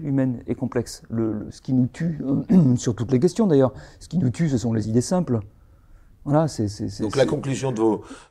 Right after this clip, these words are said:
Speaker 2: de vos constats, c'est, c'est donc, euh, de pouvoir envisager, euh, des réformes. Et quelles seraient-elles ? Est-ce que vous pouvez, euh,
Speaker 1: Ah ben, en l'occurrence,
Speaker 2: partir ?
Speaker 1: euh, en, en l'occurrence, moi j'ai, j'ai, j'ai toujours été absolument convaincu, euh, euh, et, et, et la plupart de mes collègues qui ont travaillé sur ces questions-là également,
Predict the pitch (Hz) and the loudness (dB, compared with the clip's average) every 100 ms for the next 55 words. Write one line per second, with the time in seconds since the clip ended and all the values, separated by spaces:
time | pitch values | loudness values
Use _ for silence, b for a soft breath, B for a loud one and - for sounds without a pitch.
0 | - 107 101 - - - 131 131 - 95 | -16 -6 -4 -2 -4 2 2 2 -4 -6
1 | 87 - 95 65 90 98 - 98 101 B | -6 -6 -6 -6 -8 -10 -8 -10 -12 B
2 | B B B 101 87 95 98 98 101 95 | B B B -16 -14 -8 -2 -2 -2 -6
3 | 98 98 98 101 113 101 95 92 95 101 | -8 -6 -4 -4 -2 -2 -4 0 0 0
4 | 139 175 143 101 - 113 - 101 98 104 | 2 2 0 -8 -4 -4 -2 -2 -2 -2
5 | 135 165 117 104 - 98 - - 98 104 | -2 -2 -6 -8 -12 -12 -14 -12 -6 -4
6 | 95 92 - B 147 135 120 123 139 226 | -4 -6 -8 B 6 6 6 4 4 4
7 | - 143 117 107 120 - 127 - 120 117 | 4 4 4 4 0 0 -2 -2 -2 -2
8 | 104 127 226 - - 104 104 101 101 101 | -2 0 0 -2 -10 -8 -8 -8 -8 -8
9 | 104 104 123 123 113 113 - 143 120 113 | -8 -6 -2 0 0 -4 -4 -4 -2 -2
10 | 107 110 - 233 170 110 107 - 104 - | -2 -4 -2 0 2 2 0 -2 -4 -4
11 | 104 - 107 110 117 107 101 - 101 120 | -8 -8 -8 -8 -10 -8 -8 -8 -2 0
12 | 113 104 101 - 120 107 - 110 110 98 | 0 -4 -4 -4 -4 -6 -4 -2 -2 -8
13 | 104 101 - 117 123 110 147 220 208 | -10 -12 -8 -6 -2 0 2 2 -2